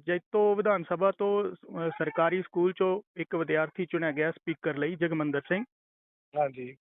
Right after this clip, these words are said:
Speaker 1: ਤੇ ਉਹਨਾਂ ਦੇ, ਉਹ ਜਿਹੜਾ ਵਿਦਿਆਰਥੀਆਂ ਦੀ ਵਿਧਾਨ ਸਭਾ ਦਾ ਸੈਸ਼ਨ ਹੋਣਾ ਹੈ, ਤੇ ਇਹ ਬੱਚਿਆਂ ਲਈ ਉਪਰਾਲਾ ਸਰਕਾਰ ਨੇ ਜਿਹੜਾ ਕੀਤਾ ਹੈ, ਇਹਦੇ ਕੀ ਕੀ ਲਾਭ ਹੋਣ ਵਾਲੇ ਆ ਤੇ ਕੀ ਅੱਗੇ ਵੀ ਇਹ ਚੱਲਦਾ ਰਹੂਗਾ ਜੀ? ਤੇ ਐਂ ਹੀ ਬੱਚਿਆਂ ਨੂੰ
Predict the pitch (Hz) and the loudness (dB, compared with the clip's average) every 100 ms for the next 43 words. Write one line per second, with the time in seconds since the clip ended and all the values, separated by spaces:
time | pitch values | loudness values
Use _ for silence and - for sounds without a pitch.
0 | - 202 208 - _ _ _ _ - 208 | -4 0 0 -4 _ _ _ _ -6 0
1 | 226 247 262 254 233 233 240 233 - 214 | 2 4 4 4 6 6 6 4 2 0
2 | 196 170 185 220 220 208 170 170 180 175 | 0 2 4 6 8 6 4 4 4 2
3 | - 220 208 208 202 196 160 175 196 196 | 0 0 0 0 2 2 2 2 4 2
4 | 190 160 165 208 196 180 147 170 - 196 | 2 0 2 2 2 0 0 0 0 -4
5 | _ _ _ 196 196 202 - 220 220 220 | _ _ _ 0 2 0 2 2 4 4
6 | 214 208 202 214 196 190 190 190 208 196 | 6 6 6 2 2 4 4 4 2 -4
7 | _ _ _ _ - _ - 175 202 - | _ _ _ _ -20 _ -4 2 2 2
8 | 180 - 190 185 - 185 208 - 185 208 | -6 2 2 2 0 2 2 0 -6 -2
9 | 165 160 196 196 190 185 196 202 190 208 | 2 4 2 0 2 2 4 0 0 0
10 | 190 160 214 220 202 208 202 185 185 196 | 0 4 2 4 4 4 2 2 2 0
11 | 190 185 185 - _ _ - 190 208 208 | 2 0 0 -6 _ _ 0 2 4 2
12 | 226 226 190 185 - 202 202 214 208 | 4 0 2 2 4 2 2 -2 -2